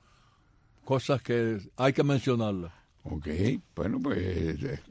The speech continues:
Speaker 2: para eso estamos, para mencionar cosas. Aquí lo que no se puede quedar uno es callado la boca, ¿ok? Eh, nuestro lema es decir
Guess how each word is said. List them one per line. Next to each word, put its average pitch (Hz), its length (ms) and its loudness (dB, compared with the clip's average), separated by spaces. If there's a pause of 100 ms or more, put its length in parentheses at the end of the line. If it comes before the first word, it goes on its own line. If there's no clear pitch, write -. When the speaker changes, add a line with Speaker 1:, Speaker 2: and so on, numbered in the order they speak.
(160)
Speaker 2:
para 92 140 2
eso 104 100 0
estamos, 139 400 2 (400)
para 101 180 0
mencionar 98 520 2
cosas. - 340 0 (360)
Aquí 98 300 2
lo 147 140 4
que 143 100 2
no 127 100 2
se 139 100 4
puede 135 320 2
quedar 120 340 4
uno 139 280 2
es 120 60 -4
callado 117 340 4
la 113 80 6
boca, 123 360 2 (560)
¿ok? - 120 -4 (600)
Eh, 80 440 0 (400)
nuestro 90 340 2
lema 127 300 6
es 135 60 8
decir 131 420 4